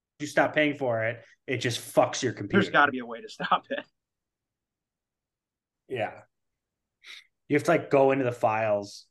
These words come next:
Speaker 1: and, like, uninstall it and then, like, remove the cache or
Speaker 2: You gotta
Speaker 1: whatever.
Speaker 2: smash your computer into pieces and look for the files like Derek Zoolander. Where did all the files go?
Speaker 1: You just gotta go off the grid, man. Just gotta go
Speaker 2: It's
Speaker 1: off
Speaker 2: such
Speaker 1: the
Speaker 2: a
Speaker 1: grid.
Speaker 2: great scene slash movie.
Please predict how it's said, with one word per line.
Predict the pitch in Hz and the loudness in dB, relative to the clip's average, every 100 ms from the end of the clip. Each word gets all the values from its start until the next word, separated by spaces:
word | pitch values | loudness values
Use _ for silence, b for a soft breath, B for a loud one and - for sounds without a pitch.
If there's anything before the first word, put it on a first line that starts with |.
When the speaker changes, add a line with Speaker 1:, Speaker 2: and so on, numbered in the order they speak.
| - | -10
Speaker 1:
and, | 117 104 | -8 -6
like, | 101 101 - | -4 -6 -6
uninstall | 113 101 95 - 104 101 101 | -8 -8 -10 -6 -4 -2 -4
it | 107 | -6
and | 104 | -10
then, | 98 101 | -10 -6
like, | 101 - | -6 -4
remove | 104 104 104 104 - | -4 -4 -4 -6 -6
the | 101 90 - | -6 -6 -4
cache | 110 101 - - | -4 -2 -2 -4
or | - | -2
Speaker 2:
You | 151 | 4
gotta | 147 139 | 4 4
Speaker 1:
whatever. | - | 0
Speaker 2:
smash | - 147 143 - | -6 -2 -2 -2
your | 139 | -6
computer | 139 123 131 135 | -8 -4 2 2
into | 127 | 0
pieces | - 123 120 135 120 | -4 -6 -2 -4 -4
and | 117 | -6
look | 117 123 | -6 -6
for | - | -8
the | 123 | -10
files | - 139 131 131 123 - | -2 4 6 6 2 -8
like | 117 - | -8 -8
Derek | 113 127 | -6 -6
Zoolander. | 123 117 120 123 131 _ _ _ _ _ | -6 -16 -14 -10 -12 _ _ _ _ _
Where | 247 285 | 4 6
did | 302 | 10
all | 285 | 8
the | 262 | 8
files | - - 320 - | -4 -4 -6 -6
go? | - - _ | -14 -20 _
Speaker 1:
You | 262 294 | 4 4
just | 262 | 6
gotta | - - | 4 6
go | 196 | 6
off | 156 156 | 6 6
the | 147 | 4
grid, | 139 147 123 117 | 6 6 6 4
man. | 113 113 113 123 - _ _ _ _ _ _ _ _ _ _ - _ | 2 4 2 0 -6 _ _ _ _ _ _ _ _ _ _ -20 _
Just | - - | -8 2
gotta | 185 | 2
go | - 113 | 2 -2
Speaker 2:
It's | |
Speaker 1:
off | 104 147 | 0 0
Speaker 2:
such | |
Speaker 1:
the | - | -2
Speaker 2:
a | |
Speaker 1:
grid. | 95 | 0
Speaker 2:
great | 131 123 | -2 -2
scene | 110 110 117 123 | -6 -10 -8 -10
slash | - 113 113 | -4 -4 -4
movie. | 117 117 131 | -8 -14 -14